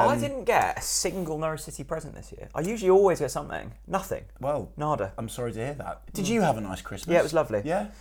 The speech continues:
Speaker 2: Um, the, my, my mum watched our last podcast.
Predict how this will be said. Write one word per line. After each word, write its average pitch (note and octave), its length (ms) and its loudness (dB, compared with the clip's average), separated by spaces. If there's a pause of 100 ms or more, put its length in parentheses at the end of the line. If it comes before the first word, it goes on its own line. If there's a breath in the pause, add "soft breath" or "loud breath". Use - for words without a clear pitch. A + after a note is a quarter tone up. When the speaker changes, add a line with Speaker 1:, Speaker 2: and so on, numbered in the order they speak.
(240 loud breath)
Speaker 2:
Um, C#3+ 400 6
the, C#3 380 2
my, C#3 160 6
my C#3 240 2
mum D#3+ 180 6
watched - 420 -4
our C3 120 8
last B2+ 240 6
podcast. B2 720 0